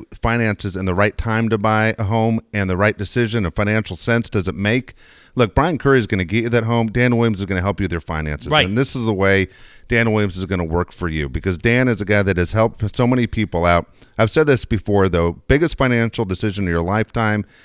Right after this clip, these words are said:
Speaker 1: Dan's gonna make sure that your money's gonna last. One of the most important calls you can make is to give Dan Williams a call. Dan is your guy. We saw Dan just the other night,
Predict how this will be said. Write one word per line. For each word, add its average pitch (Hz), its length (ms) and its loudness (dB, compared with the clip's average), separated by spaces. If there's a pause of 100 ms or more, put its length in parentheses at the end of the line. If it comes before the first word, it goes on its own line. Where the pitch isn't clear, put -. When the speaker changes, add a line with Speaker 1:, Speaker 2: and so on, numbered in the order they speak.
(200)
Speaker 1:
Dan's 147 300 0
gonna 123 260 2
make 104 180 0
sure 107 200 -2
that 90 260 -2
your 101 140 -2
money's 95 320 -2
gonna 82 180 -2
last. 76 420 -4
One 131 120 2
of 147 40 4
the 135 80 2
most 143 200 2
important 127 360 -2
calls 110 280 0
you 95 40 -4
can 85 160 -4
make 90 300 -2 (320)
is 110 140 -2
to 95 80 -6
give 95 180 -2
Dan 98 240 0
Williams 87 320 -4
a 76 60 -8
call. 82 260 -2
Dan 117 400 0
is 101 180 -4
your 87 120 -8
guy. 98 380 2 (380)
We 113 80 2
saw 123 200 4
Dan 117 260 0
just 107 220 -10
the 117 80 0
other 101 160 -2
night, 98 260 0